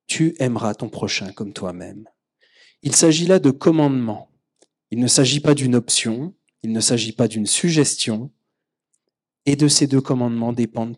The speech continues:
toute la loi et les prophètes. Alors aimer Dieu quand on est chrétien, j'ai envie de dire, ça fait partie de notre A D N. Nous louons Dieu de tout notre cœur, de toute notre âme, de toute notre pensée, nous le glorifions,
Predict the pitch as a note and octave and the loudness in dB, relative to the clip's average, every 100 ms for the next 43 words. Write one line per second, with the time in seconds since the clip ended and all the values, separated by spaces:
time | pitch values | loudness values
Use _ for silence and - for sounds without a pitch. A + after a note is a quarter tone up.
0 | - C#3+ D3 - - _ A2 G#2 G2+ G2 | -4 -4 -4 -10 -16 _ -6 -2 -2 -4
1 | A2+ _ _ - G#2 - - - F#2+ - | -6 _ _ -10 -10 -8 -12 -12 -14 -18
2 | - - _ _ _ _ _ _ _ - | -18 -20 _ _ _ _ _ _ _ -20
3 | - C3+ C#3+ E3 D#3+ D#3+ C#3 D#3+ F3+ B2+ | -4 0 4 6 8 6 4 4 4 4
4 | - A#2+ A2+ - A#2 - C3+ C#3+ D#3+ _ | 0 -2 -2 -4 -4 -2 -2 -2 -4 _
5 | _ _ _ _ _ D#3 A#2+ A2 A2+ A2 | _ _ _ _ _ -6 -2 -2 -2 -2
6 | A#2+ C#3 - A2 A2 A2+ - - B2 A2+ | 0 0 0 -2 -4 -4 -6 -8 -4 -4
7 | - A2 G#2 G#2+ A2 F#2 - _ _ _ | -4 -6 -4 -4 -6 -10 -18 _ _ _
8 | _ _ _ _ _ - A2 A#2 C#3 D3 | _ _ _ _ _ -8 -2 4 6 6
9 | C#3+ D3 C#3+ C3+ - B2+ A#2+ - C#3 C3 | 6 6 6 4 2 0 0 0 2 4
10 | D#3+ D#3+ A#2 - - A#2 A2 - A#2+ C#3 | 2 -2 -4 -6 -6 -4 -4 0 2 2
11 | C3 - - A2+ - A2+ A#2+ A2+ - B2+ | 0 -2 -6 -4 -2 -2 -2 -2 0 4
12 | C#3+ C3 A#2 A2+ C3 C3 C#3+ - - C3+ | 4 4 4 4 6 6 4 2 0 0